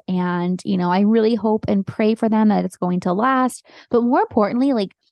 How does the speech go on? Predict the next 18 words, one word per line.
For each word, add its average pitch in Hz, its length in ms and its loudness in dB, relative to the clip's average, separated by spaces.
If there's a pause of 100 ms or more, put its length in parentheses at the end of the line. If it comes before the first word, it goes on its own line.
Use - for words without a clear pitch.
(260)
that 233 160 -4
was 339 180 0
my 226 240 -2
thing. 208 420 -2 (280)
Like, 220 180 0 (120)
I 226 440 0
identified 196 1040 -2
as 190 340 -2
being 180 500 -2
single. 165 720 -2
I 214 160 2
identified 190 760 -2
as 180 160 -2
being 175 240 -2
an 156 100 -4
entrepreneur. 175 800 0 (140)
And 220 220 2
even 269 260 2